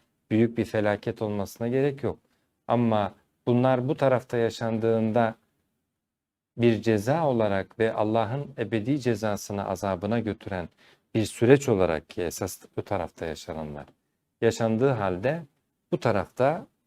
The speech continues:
iyiler açısından sadece dünyadan ayrıldıkları bir durum olur. Nitekim Hazreti Ayşe radıyallahu anha o demin okuduğumuz ayetle ilgili Resulullah'a soru soruyor.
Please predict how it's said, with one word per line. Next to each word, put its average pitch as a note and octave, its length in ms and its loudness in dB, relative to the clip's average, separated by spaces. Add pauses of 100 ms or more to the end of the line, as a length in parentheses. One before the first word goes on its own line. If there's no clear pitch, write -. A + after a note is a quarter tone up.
iyiler C#3 360 4
açısından A#2+ 720 -4
sadece A#2 640 0 (300)
dünyadan A#2+ 460 2
ayrıldıkları G#2+ 880 0 (320)
bir G#2+ 200 2
durum G#2+ 280 2
olur. D2+ 220 -2 (120)
Nitekim A#2+ 380 -4
Hazreti A2+ 360 -4
Ayşe G2+ 480 -2 (500)
radıyallahu G#2 600 2
anha B2 400 -2
o A#2+ 140 0
demin A#2+ 240 0
okuduğumuz G#2 720 -4 (360)
ayetle A2 560 -2
ilgili G#2 340 -4
Resulullah'a A2 640 -4
soru D#3+ 300 0
soruyor. D2 440 -6